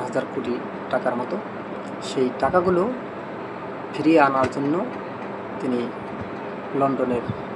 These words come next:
হাই কমিশনের সাথে কথাবার্তা বলতে গেছেন। যদি তারা কিছু সহযোগিতা করে, তাহলে বাংলাদেশের টাকাগুলো ফেরত পাবে। এবং ডক্টর মোহাম্মদ ইউনূস তিনি একটি পুরস্কার পাবেন, আপনারা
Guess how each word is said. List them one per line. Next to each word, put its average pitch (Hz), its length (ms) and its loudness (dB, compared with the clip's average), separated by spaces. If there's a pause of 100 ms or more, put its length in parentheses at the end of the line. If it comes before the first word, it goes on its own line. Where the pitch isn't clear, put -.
(440)
হাই 139 180 4
কমিশনের 127 680 -2
সাথে 123 220 -2 (500)
কথাবার্তা 123 480 -2 (440)
বলতে 131 240 0
গেছেন। 208 240 -2 (760)
যদি - 240 0
তারা 131 240 6
কিছু 131 160 -2 (100)
সহযোগিতা 139 520 0
করে, 180 120 2 (220)
তাহলে 123 240 2 (800)
বাংলাদেশের 127 420 2
টাকাগুলো 120 360 -2
ফেরত - 300 -4
পাবে। 123 180 0 (100)
এবং 165 140 12 (1300)
ডক্টর 156 280 4
মোহাম্মদ 175 320 6
ইউনূস 180 220 8 (1700)
তিনি 143 160 6 (160)
একটি - 140 -4 (160)
পুরস্কার 147 420 2
পাবেন, 139 180 4 (120)
আপনারা 123 260 0